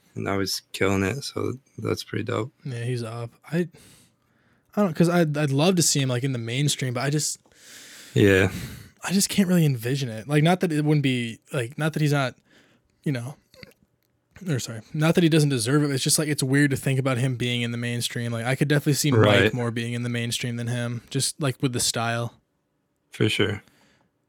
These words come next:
Speaker 2: Yeah, but, yeah, there's always gonna be sad sixteen-year-olds that need, you know, sad music and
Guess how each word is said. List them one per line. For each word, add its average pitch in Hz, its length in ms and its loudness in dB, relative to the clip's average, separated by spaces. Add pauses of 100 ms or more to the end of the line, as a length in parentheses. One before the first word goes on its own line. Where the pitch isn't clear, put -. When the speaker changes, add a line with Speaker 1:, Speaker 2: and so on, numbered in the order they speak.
(180)
Speaker 2:
Yeah, 220 100 -2 (160)
but, 143 220 -6 (260)
yeah, 131 200 -10 (120)
there's 135 160 -2
always 135 240 -2
gonna 135 160 -4
be 127 300 -4 (520)
sad 127 480 0
sixteen-year-olds 123 920 -2
that 120 120 -4
need, 123 380 -4 (500)
you 123 160 -8
know, 113 160 -10
sad 123 320 0
music 120 400 0
and 117 220 -8